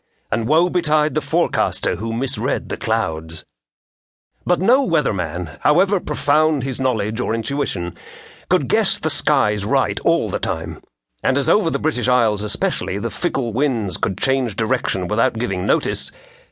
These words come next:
to be accurate eighty-five percent of the time was miraculous. Chris's early autumnal depression intensified day by day, and it was from some vague impulse to cheer him up that I agreed to his suggestion of a Sunday lunch flight to Newmarket.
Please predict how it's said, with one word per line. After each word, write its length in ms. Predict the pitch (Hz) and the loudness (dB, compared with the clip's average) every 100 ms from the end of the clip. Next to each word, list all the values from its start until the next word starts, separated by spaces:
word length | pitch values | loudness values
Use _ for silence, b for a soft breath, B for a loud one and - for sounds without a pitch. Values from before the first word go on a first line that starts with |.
| B | B
to 60 | |
be 160 | 135 147 | -2 0
accurate 480 | 220 131 120 110 - 170 | 0 0 0 -2 -2 -2
eighty-five 560 | 170 165 139 117 110 | 0 0 2 2 0
percent 320 | 110 - 143 | 0 0 0
of 80 | 110 | 0
the 60 | 95 | -2
time 380 | 101 104 82 87 | 0 2 0 -2
was 160 | 101 | -2
miraculous. 680 | 110 127 143 139 87 80 - - _ _ _ _ _ _ _ _ _ | 0 2 0 -4 -6 -8 -10 -14 _ _ _ _ _ _ _ _ _
Chris's 440 | - 269 139 123 120 | 2 4 4 0 2
early 360 | 147 147 123 117 | 4 4 2 0
autumnal 680 | 120 120 127 127 110 92 90 | 0 0 0 0 0 -2 -2
depression 600 | 98 117 104 - 82 87 | -2 -2 -2 -2 -4 -2
intensified 840 | 135 143 165 117 101 85 80 80 | -2 0 0 0 0 0 0 -2
day 260 | 113 120 110 | -2 0 0
by 220 | 95 92 | 0 0
day, 420 | 90 101 82 80 - _ _ B B B | 0 -2 -4 -10 -16 _ _ B B B
and 120 | 156 | 2
it 60 | 180 | 2
was 140 | 175 | 2
from 200 | 170 175 | 2 2
some 460 | - - 226 175 113 | 2 2 2 0 0
vague 500 | 139 160 135 104 143 | 0 0 0 -2 -2
impulse 460 | 139 107 90 - | 0 2 0 0
to 120 | - | -4
cheer 340 | 90 - 131 107 | -2 0 2 2
him 120 | 113 | 0
up 300 | 123 - - | -2 -6 -6
that 120 | 117 139 | 0 2
I 140 | 151 | 2
agreed 400 | 139 196 214 120 | 2 0 -2 -2
to 80 | 120 | -2
his 100 | 117 | -2
suggestion 640 | 117 135 139 - 82 87 | 0 0 0 -2 -4 -2
of 100 | 95 | 0
a 60 | 117 | 0
Sunday 380 | - 139 143 139 | 2 0 0 0
lunch 340 | 165 151 - | 0 0 -4
flight 340 | - 85 92 135 | -2 -2 -2 -2
to 80 | |
Newmarket. 580 | 151 196 131 80 - - | -2 0 -2 -4 -6 -10